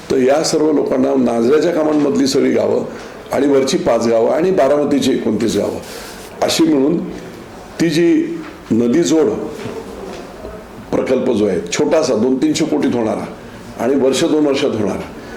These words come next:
कारण सगळं रेडी आहे, स्टॉक रेडी आहे, नाझर धरण रेडी आहे,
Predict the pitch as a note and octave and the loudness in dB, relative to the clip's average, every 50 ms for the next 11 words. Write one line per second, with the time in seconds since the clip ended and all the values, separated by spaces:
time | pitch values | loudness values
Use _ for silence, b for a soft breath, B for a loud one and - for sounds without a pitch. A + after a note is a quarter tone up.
0 | - - - - B2+ C3+ C3+ D3 D3 D#3 E3 D#3 D3+ D3+ D#3 D#3+ D#3 C3 - - | -14 -8 -2 0 0 0 2 2 4 4 4 4 4 4 4 4 4 2 2 2
1 | - D3 D3+ D3 - C#3 C#3+ C#3 C3+ B2+ A2+ G#2 A2 A#2+ B2 B2 C#3+ D3 C3 C3 | 2 2 2 2 2 2 2 2 4 2 2 2 0 0 2 2 2 2 4 2
2 | C3 C#3+ D3 C3+ C#3 C#3 C#3 D3 D3 C#3+ C#3+ | 2 2 2 2 2 2 2 2 2 0 0